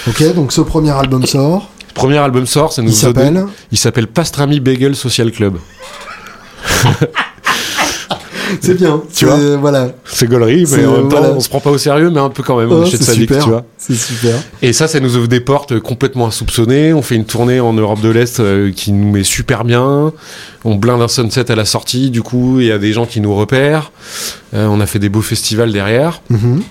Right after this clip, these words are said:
Speaker 2: Moi, j'ai eu une rencontre incroyable grâce à cet album. C'est avec un mec qui s'appelle aussi David, qui est devenu un de mes me-, meilleurs potes, qui à
Speaker 1: Uh-huh.
Speaker 2: l'époque, euh, bossait pour France cinq.
Speaker 1: D'accord.
Speaker 2: Donc l'attaché de presse que moi j'avais embauché en France parce que,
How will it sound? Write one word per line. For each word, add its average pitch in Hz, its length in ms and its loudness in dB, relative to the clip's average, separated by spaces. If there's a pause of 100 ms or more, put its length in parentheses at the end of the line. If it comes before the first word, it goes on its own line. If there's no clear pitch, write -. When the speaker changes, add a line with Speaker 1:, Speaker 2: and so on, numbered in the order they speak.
(520)
Speaker 2:
Moi, 139 180 2
j'ai 113 140 2
eu 110 40 2
une 117 120 2
rencontre 127 520 -2 (240)
incroyable 143 520 0
grâce 135 260 -4
à 135 40 0
cet - 120 -2
album. 120 400 0 (580)
C'est 117 240 0
avec 107 360 0
un 113 80 2
mec 120 180 2
qui 98 220 -2
s'appelle 95 360 -4
aussi 113 280 -2
David, 107 380 2 (200)
qui 120 80 -2
est - 20 0
devenu 104 240 0
un 101 60 0
de 101 120 2
mes 117 120 2
me-, 117 200 0
meilleurs 113 380 2
potes, 139 380 -4
qui 113 140 -2
à - 20 2
Speaker 1:
Uh-huh. 101 60 2
Speaker 2:
l'époque, 123 360 2
euh, 104 220 0
bossait 107 260 -2
pour 123 160 -6
France 127 240 -6
cinq. - 360 -4 (240)
Speaker 1:
D'accord. 120 260 0
Speaker 2:
Donc 104 160 0
l'attaché 113 340 0
de - 40 -4
presse - 260 -2
que - 120 -4
moi 110 220 2
j'avais 107 220 -2
embauché 101 340 -2
en 104 100 0
France 113 300 -4
parce - 200 -10
que, - 80 -4